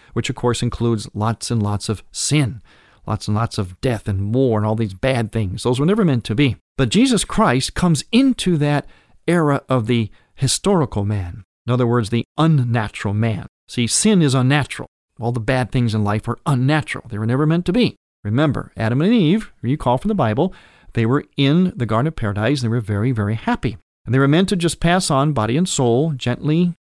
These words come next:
beautifully into heaven, to the next life forever. But sin, of course, changed that. Well, Jesus Christ comes into that era and redeems it.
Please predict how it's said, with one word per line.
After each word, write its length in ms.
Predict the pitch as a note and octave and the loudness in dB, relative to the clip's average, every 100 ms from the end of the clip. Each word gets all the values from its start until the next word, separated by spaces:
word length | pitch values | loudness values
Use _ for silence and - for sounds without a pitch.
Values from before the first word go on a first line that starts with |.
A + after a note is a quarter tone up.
| - | -8
beautifully 680 | A#2 D3 D#3+ D#3 D#3+ E3+ - | 0 0 0 0 2 0 0
into 240 | B2+ D#3 | -4 -2
heaven, 320 | C3 B2+ A#2+ | -2 0 0
to 80 | B2+ | 0
the 100 | A2+ | 0
next 280 | A2 A2 - | 0 -2 -2
life 240 | F3 C#3 | 0 0
forever. 460 | - D#3+ G#3 C3 - _ _ _ _ - | -2 2 2 2 -6 _ _ _ _ -2
But 340 | A#2+ C#3+ - - | 2 2 0 -10
sin, 360 | - - D#3 F3+ | -2 2 2 2
of 60 | |
course, 300 | - A#2 A2+ | 0 -2 -2
changed 360 | - F3 F3+ A#2+ | -2 0 0 0
that. 240 | G2 F2 _ - | -4 -6 _ -14
Well, 140 | - C#3 | -2 0
Jesus 320 | F3 A#3+ C4+ | 2 2 0
Christ 560 | - B2+ A#2 D3 - - | 0 0 0 -2 -8 -4
comes 260 | C#3 B2 - | -2 -2 0
into 380 | F#3+ A3 - C3 | 2 2 0 0
that 220 | A2+ A2+ | 0 -2
era 360 | A2+ G#2 A#2 E3+ - _ _ - | -4 -2 -2 -4 -6 _ _ -4
and 160 | A#2+ | -2
redeems 480 | A#2+ C#3 G3 D#4+ A#3+ | 0 0 2 4 2
it. 120 | - | -2